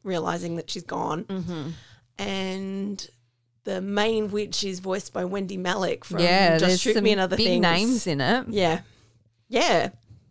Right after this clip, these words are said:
Speaker 1: So that was, that, it's really enjoyable. I've
Speaker 2: Oh,
Speaker 1: watched a
Speaker 2: that's
Speaker 1: few
Speaker 2: good. I'll
Speaker 1: episodes,
Speaker 2: have to
Speaker 1: really
Speaker 2: let her
Speaker 1: like
Speaker 2: know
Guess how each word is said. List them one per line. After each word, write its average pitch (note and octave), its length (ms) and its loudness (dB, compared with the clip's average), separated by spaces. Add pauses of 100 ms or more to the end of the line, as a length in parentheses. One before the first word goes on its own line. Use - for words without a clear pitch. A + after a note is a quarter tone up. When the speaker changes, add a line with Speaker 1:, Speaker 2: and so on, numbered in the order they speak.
(880)
Speaker 1:
So B3 680 -4
that A#3 160 -2
was, C4 200 -4
that, - 260 -8
it's - 160 -8
really B3 320 -2
enjoyable. B3 540 -4 (160)
I've A#3 60 0
Speaker 2:
Oh, F#4 100 8
Speaker 1:
watched G4+ 120 6
a G#4 40 8
Speaker 2:
that's A4 100 4
Speaker 1:
few C4 120 2
Speaker 2:
good. A#3+ 140 10
I'll G3+ 140 10
Speaker 1:
episodes, B3+ 180 8
Speaker 2:
have B3+ 60 -6
to B3 80 4
Speaker 1:
really B3 160 8
Speaker 2:
let A#3+ 60 6
her A3 60 6
Speaker 1:
like G#3 80 4
Speaker 2:
know G3+ 100 6